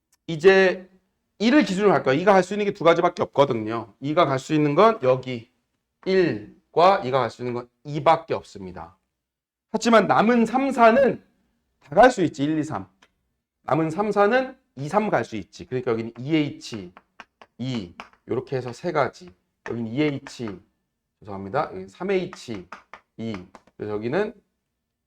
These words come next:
여섯 가지, 요렇게. 여기 아홉 가지란 얘기지. 아홉 가지. 그럼 이게 아홉 가지라고. 요렇게.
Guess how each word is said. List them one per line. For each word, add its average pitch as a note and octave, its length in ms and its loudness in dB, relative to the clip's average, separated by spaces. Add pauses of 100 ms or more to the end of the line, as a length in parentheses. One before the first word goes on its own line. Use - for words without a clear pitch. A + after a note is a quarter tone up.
(420)
여섯 A#2 340 -10
가지, F2+ 220 -14
요렇게. G2 260 -14 (640)
여기 A#2 200 0
아홉 A2 300 6
가지란 G2+ 400 -2
얘기지. - 340 -20 (1200)
아홉 - 240 -6
가지. - 280 -12 (1120)
그럼 F#3+ 220 4
이게 C#3 160 2
아홉 A2 180 0
가지라고. F#2+ 380 -10 (1040)
요렇게. - 280 -2